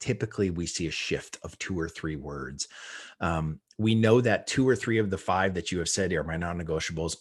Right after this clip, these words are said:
are actually real. They're ones that just resonate with you and have for, for twenty, thirty, forty years. And you can give me twenty examples of each over the course of your life as to why they're important. But two or three of them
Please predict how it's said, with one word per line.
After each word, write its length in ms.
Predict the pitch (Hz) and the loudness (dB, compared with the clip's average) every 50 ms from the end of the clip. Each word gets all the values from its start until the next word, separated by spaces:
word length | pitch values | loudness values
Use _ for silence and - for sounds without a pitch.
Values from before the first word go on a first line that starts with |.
| - | -4
are 240 | 87 87 90 95 - - | -2 0 2 0 0 0
actually 540 | 87 80 82 - - - 80 78 82 80 | -2 -4 -2 -2 -4 -4 -4 -4 -4 -4
real. 400 | 80 90 107 139 135 82 - - - _ _ _ | -2 0 4 4 4 4 2 -4 -10 _ _ _
They're 240 | - 90 73 80 85 | -2 -2 -2 -2 -2
ones 400 | 82 82 87 92 92 90 87 - | -2 -2 -2 -2 -2 -2 -2 -2
that 240 | - 87 85 85 - | 0 0 0 0 0
just 160 | 101 90 - | -2 -2 -2
resonate 560 | 87 90 87 87 87 87 92 92 95 95 - | 0 0 0 0 0 0 0 0 0 0 0
with 180 | 98 92 - - | -2 -2 -2 -2
you 140 | 92 95 | 0 0
and 100 | 95 87 | 0 0
have 320 | 85 - 85 80 85 90 98 | 0 0 0 0 0 -2 -4
for, 300 | - - 76 73 73 73 | -6 -6 -6 -6 -6 -6
for 160 | - - 85 | -10 -12 -12
twenty, 260 | 82 - 87 80 90 | -10 -8 -6 -6 -6
thirty, 240 | 87 - 85 82 85 | -4 -4 -4 -4 -4
forty 300 | - - 80 78 85 90 | -6 -6 -4 -4 -2 -2
years. 460 | 85 85 87 92 110 143 143 - - - - - - - - - - - | -2 -2 0 2 2 2 2 0 -4 -10 -12 -12 -12 -12 -14 -14 -8 -4
And 340 | 98 92 85 87 87 85 82 | 0 0 2 2 0 0 0
you 100 | 87 87 | 0 -2
can 140 | - 95 90 | -2 -2 0
give 180 | 80 98 95 - | 0 0 0 2
me 100 | 95 92 | 0 0
twenty 380 | - - - 98 92 98 98 | -2 -2 -2 0 2 2 2
examples 540 | 95 92 95 - 98 98 98 - 107 98 - | 2 0 0 2 2 2 2 2 0 0 0
of 120 | 90 85 | 0 2
each 200 | 101 104 104 - | 2 2 2 2
over 160 | 98 85 - 80 | 0 0 -2 -2
the 40 | |
course 300 | 80 - 92 87 87 - | -4 -2 0 0 0 0
of 80 | 92 85 | -2 -2
your 100 | 87 82 | -2 -2
life 300 | 85 87 90 104 - - | 0 0 0 0 -2 -2
as 120 | - - | -4 -4
to 120 | - - 85 | -4 -4 -4
why 300 | 76 71 73 76 98 117 | -4 -4 -2 -2 0 0
they're 160 | 107 90 85 | 0 -2 -4
important. 480 | 82 - - - - 57 - 78 80 - _ - - - - - - - - - - | -4 -6 -8 -10 -10 -10 -10 -14 -16 -16 _ -20 -20 -18 -16 -16 -16 -18 -8 -2 0
But 140 | 113 - - | 0 2 2
two 180 | - 196 196 | 2 2 2
or 40 | 190 | 2
three 300 | 160 - - 147 160 175 | 0 -2 -2 0 2 2
of 160 | 143 117 95 | 2 0 0
them 400 | 82 82 76 73 69 67 78 - | -2 -4 -4 -4 -6 -6 -8 -10